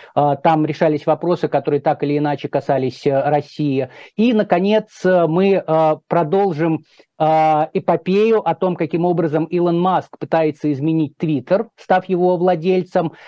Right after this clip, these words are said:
Э, ну и, э, достаточно большое количество времени, я надеюсь, у нас получится потратить на то, чтобы ответить на ваши вопросы, которые вы нам задавали в комментариях.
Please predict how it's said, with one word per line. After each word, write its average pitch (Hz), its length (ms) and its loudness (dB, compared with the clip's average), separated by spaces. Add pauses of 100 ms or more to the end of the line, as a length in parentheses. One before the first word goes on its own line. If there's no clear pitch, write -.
(140)
Э, 175 180 4
ну 247 220 2
и, 214 360 4
э, 185 360 2 (240)
достаточно 190 500 0
большое 190 400 0
количество 175 460 -2
времени, 233 340 2
я 175 140 2
надеюсь, 175 400 0
у - 20 -2
нас 170 220 0
получится 175 640 -2
потратить 185 560 -2
на 156 100 -2
то, 202 160 -2
чтобы 156 300 0
ответить 185 420 -2
на 156 100 0
ваши 160 280 -2
вопросы, 165 640 0
которые 143 400 2
вы 151 160 0
нам 131 160 -4
задавали 143 460 0
в 131 260 -2
комментариях. 226 640 0